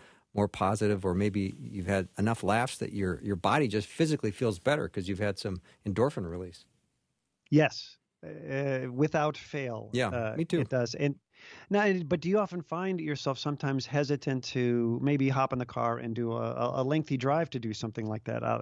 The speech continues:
Speaker 2: I guess sometimes, "Oh, I don't wanna drive to Chicago. There's nobody around, and all my friends have moved and left,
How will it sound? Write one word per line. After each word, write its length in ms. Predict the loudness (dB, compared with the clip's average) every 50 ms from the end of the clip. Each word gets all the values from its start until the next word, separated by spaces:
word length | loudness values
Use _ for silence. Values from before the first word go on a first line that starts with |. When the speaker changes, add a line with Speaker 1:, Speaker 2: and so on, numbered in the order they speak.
| -4 -10 -12
Speaker 2:
I 20 |
guess 200 | -10 -10 -8 -4
sometimes, 400 | -2 -2 -2 0 0 -2 -2 0
"Oh, 220 | 0 0 0 2 2
I 80 | 2
don't 80 | 2 2
wanna 160 | 2 2 2
drive 220 | 2 0 0 0 0
to 60 | -4
Chicago. 800 | -4 -4 -6 -6 -4 -2 -2 -2 0 0 0 0 0 0 -2
There's 300 | -2 -2 -2 -2 -2 -2
nobody 300 | -2 0 0 0 0 -2
around, 680 | -2 -2 -4 -2 -2 0 0 0 0 0 0 -2 -2 -2
and 140 | -2 -4 -4 -8 -12 -20 -14 -4 0
all 80 | 2 2
my 160 | 4 2 0
friends 320 | 0 -2 -2 0 0 2
have 180 | 0 0 2 2
moved 320 | 2 4 4 2 0 -2
and 120 | -2 0 0
left, 360 | 2 2 0 0 -4 -8